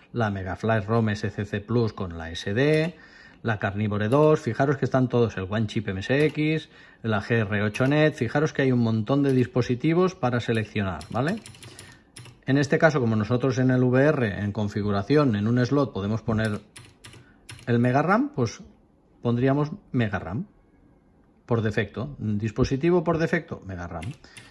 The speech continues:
Y ya está, no tendríamos que hacer nada más. Eh, saldríamos de aquí, escape y ya está.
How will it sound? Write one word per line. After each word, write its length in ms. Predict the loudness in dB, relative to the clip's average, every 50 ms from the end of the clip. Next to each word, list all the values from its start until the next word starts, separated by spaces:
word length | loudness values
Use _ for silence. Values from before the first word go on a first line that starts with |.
| -20 -20 -8 0
Y 80 | 2
ya 80 | 4 4
está, 200 | 4 2 0 0
no 100 | 0 0
tendríamos 440 | 2 2 2 2 2 2 0 0 -2
que 60 | -2
hacer 180 | -4 -4 -4 -2
nada 200 | -2 -2 0 0
más. 320 | 0 0 -2 -2 -6 -14 -20 -16 -12 -10
Eh, 640 | -8 -6 -6 -6 -8 -8 -10 -10 -12 -12 -14 -16 -18 -20 -20 -20 -20 -20 -18 -18 -18 -18 -18 -20 -20 -20 -12
saldríamos 560 | -8 -6 -4 -4 -2 -2 -2 0 0 0 2
de 60 | 2 0
aquí, 580 | 2 2 2 2 4 2 2 0 -2 -6 -10 -16 -20 _ _ _ _ _ _ _ _ _ _ _ _ _ _ _ _ _ -20 -18 -14 -14
escape 680 | -14 -12 -4 0 0 0 2 0 -2 -2 -2 -2 -2 -4
y 100 | -2 -2
ya 120 | -2 -4
está. 320 | -6 -8 -10 -10 -10 -12